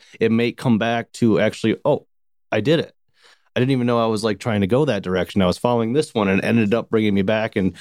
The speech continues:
accomplishing my goal without me even realizing it." It's, it's a much longer process because it's not a fix. It's not a Band-Aid. It's a complete lifestyle change of saying, "Hey, maybe I need to look at all of this just from a different angle."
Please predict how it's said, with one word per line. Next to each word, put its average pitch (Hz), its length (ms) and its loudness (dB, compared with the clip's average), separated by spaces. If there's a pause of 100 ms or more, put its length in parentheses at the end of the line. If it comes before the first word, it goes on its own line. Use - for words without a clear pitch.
(120)
accomplishing 113 600 -2
my 92 140 0
goal 101 560 0 (300)
without 110 260 -2
me 107 80 0
even 95 180 0
realizing 95 560 -2
it." 80 80 0
It's, - 160 -2
it's - 160 -4
a 120 40 -2
much 127 280 -4
longer 120 340 0
process 143 440 -4
because 113 420 -2
it's 95 120 -10
not 104 260 2
a 85 40 -4
fix. - 400 -8
It's - 60 -10
not 107 120 0
a 92 40 -4
Band-Aid. 92 580 -2 (580)
It's - 120 -4
a 104 40 -4
complete 120 380 0
lifestyle 107 460 0
change 104 360 -2
of 92 80 -2
saying, 92 300 -2
"Hey, 92 300 -2 (520)
maybe 107 240 0
I 110 40 0
need 110 100 0
to 101 60 0
look 98 160 0
at - 80 -2
all 92 240 0
of 90 120 -2
this - 440 -4 (140)
just 202 140 -2
from 202 120 2
a 190 40 4
different 190 260 0
angle." 131 360 -2